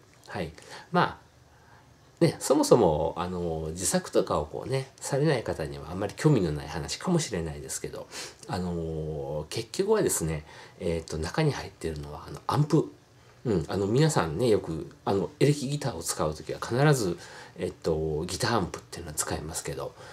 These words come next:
まあ、ギターアンプ大きいですよね。それのすごいちっちゃいアンプが、あの、歪みペダルの中には、えー、入ってます。で、えーっと、そうですね、えー、そのアンプがですね、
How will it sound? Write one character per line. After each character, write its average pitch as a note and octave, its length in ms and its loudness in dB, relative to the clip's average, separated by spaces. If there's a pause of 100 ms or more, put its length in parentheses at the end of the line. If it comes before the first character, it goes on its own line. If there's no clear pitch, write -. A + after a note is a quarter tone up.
(120)
ま F#2 240 0
あ、 - 40 -10
ギ - 80 -4
タ D3+ 100 2
ー F3 40 6
ア - 20 6
ン - 40 6
プ - 60 -10 (640)
大 - 140 6
き - 140 -2
い - 20 -6
で - 100 -6
す - 120 -4
よ - 120 -14
ね。 - 120 -18 (640)
そ - 160 0
れ C3 80 6
の A#2+ 240 2 (360)
す - 500 4
ご C#3+ 160 -4
い D3+ 80 -2
ち - 220 2
っ - 20 -18
ち - 220 4
ゃ - 20 6
い C#3 40 4
ア A2 60 0
ン G2+ 60 -6
プ F#2+ 160 -4
が、 E2+ 240 -6 (640)
あ F2+ 100 -4
の、 D2 420 -4
歪 G#2 300 0
み F#2+ 80 2
ペ - 160 -4
ダ F#2+ 80 0
ル D#2+ 120 -2
の D#2 100 -6
中 - 240 -6
に E2 100 -8
は、 - 200 -14 (340)
え F2+ 160 -4
ー、 - 0 -
入 - 160 -2
っ - 20 -6
て - 80 -6
ま - 140 -2
す。 - 240 -4 (420)
で、 F2 400 0
え E2+ 40 -4
ー E2 40 -8
っ - 20 -20
と、 - 120 -6
そ F#2+ 160 -2
う E2+ 40 -2
で D#2 60 -4
す - 120 -4
ね、 E2+ 340 -4 (400)
え D2 920 -8
ー、 - 60 -6
そ - 140 -2
の F2 160 -4
ア - 40 0
ン G#2 60 -2
プ G#2+ 140 0
が F#2 100 4
で D2+ 80 -2
す C#2+ 140 -2
ね、 C2 260 -14